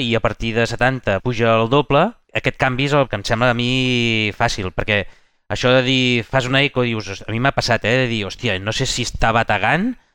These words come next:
o aquest pobre home té una funció sistòlica pèssima i no sé si això és un batec efectiu o no és un batec efectiu, no ho sé, es belluga, però no sé ben bé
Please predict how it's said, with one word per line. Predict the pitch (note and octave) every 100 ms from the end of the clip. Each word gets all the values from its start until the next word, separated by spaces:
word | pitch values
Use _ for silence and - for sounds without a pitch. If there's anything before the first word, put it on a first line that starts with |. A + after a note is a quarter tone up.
| _ _
o | - A#2+ A#2 A2+ A2 A2
aquest | A#2 A#2
pobre | A#2+ A#2 A#2+
home | B2+ C3
té | A#2+
una | A#2 A#2
funció | A#2 - B2
sistòlica | A2+ - A#2 A2+ A2+ A2 A2 G#2+ G#2+ G#2+ G#2 G#2 G2+ -
pèssima | - B2 - C#3+ D#3 A#3+ C4
i | A#2+ A2
no | A2+
sé | B2+
si | - A#2
això | B2 A#2
és | A#2
un | A#2
batec | A#2 A#2 A2+
efectiu | A#2 G#2 - B2 D#3
o |
no | B2
és | A2+
un |
batec | G2+ G2+ F#2+
efectiu, | F2+ F2 - A#2+ F#2+
no |
ho | F#2
sé, | A2+ F#2
es | F#2
belluga, | G#2 C#3 B2+ C#3+
però | B2+ A2+
no | G#2
sé | - A2+ A2+
ben | G#2 G2+
bé | G#2